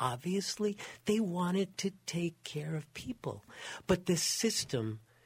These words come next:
in terms of the stress, in terms of the workload, in terms of the patients, prevent some of that.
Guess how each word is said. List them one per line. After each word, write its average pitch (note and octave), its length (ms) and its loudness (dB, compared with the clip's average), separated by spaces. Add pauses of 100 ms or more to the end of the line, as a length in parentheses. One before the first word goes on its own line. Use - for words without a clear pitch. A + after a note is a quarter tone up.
(140)
in D3+ 160 4
terms D#3+ 440 2
of C3 200 -2
the B2+ 100 0
stress, - 840 0
in A#2 160 2
terms C#3 380 -2
of A#2+ 280 -2
the A#2+ 120 2
workload, C3 720 2
in A#2+ 120 0
terms C#3 360 -2
of B2+ 100 -2
the B2 80 0
patients, C#3 720 -2 (260)
prevent G3 460 4
some G2+ 260 0
of G2 80 -4
that. E2 220 -10